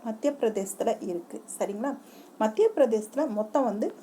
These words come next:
ஒன்பது புலிகள் காப்பகங்கள் வந்து இருக்கு. சரிங்களா? அஹ், நம்ம புலிகள் காப்பகம் வந்து இந்தியாவுல அதிகமா இருக்கிற மாநிலம் எதுன்னு பார்த்தீங்கன்னா,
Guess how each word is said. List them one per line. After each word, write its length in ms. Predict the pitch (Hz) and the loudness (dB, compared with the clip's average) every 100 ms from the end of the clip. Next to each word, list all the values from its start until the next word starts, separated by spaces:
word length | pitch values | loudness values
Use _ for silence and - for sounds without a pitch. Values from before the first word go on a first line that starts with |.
| - - 226 | -20 -4 2
ஒன்பது 460 | 262 339 427 392 339 | 4 6 6 6 2
புலிகள் 440 | 254 277 294 294 | 0 2 4 2
காப்பகங்கள் 640 | 226 208 220 214 190 185 | 2 0 0 -2 -2 -2
வந்து 240 | 190 220 339 - | 0 0 -2 -4
இருக்கு. 400 | 180 170 - - - - | -6 -6 -12 -16 -18 -16
சரிங்களா? 420 | - 220 214 285 330 220 - - - - | -4 -2 0 -2 -2 -4 -14 -20 -20 -12
அஹ், 220 | 214 196 202 | -6 -4 -2
நம்ம 280 | 208 214 | 0 0
புலிகள் 460 | 214 285 392 415 359 | 2 2 2 2 2
காப்பகம் 420 | 262 240 233 220 | 2 2 2 2
வந்து 160 | 262 349 | 0 0
இந்தியாவுல 560 | 240 262 349 349 247 294 - | 0 4 6 6 4 0 -2
அதிகமா 500 | 202 247 339 440 381 262 | 0 0 0 0 0 0
இருக்கிற 340 | 233 220 220 202 190 190 190 | 0 0 0 2 0 -4 -4
மாநிலம் 460 | 220 233 247 226 220 | -4 -2 0 0 0
எதுன்னு 340 | 190 226 240 214 | -2 -2 0 -2
பார்த்தீங்கன்னா, 500 | 180 185 185 226 | -4 -6 -8 -6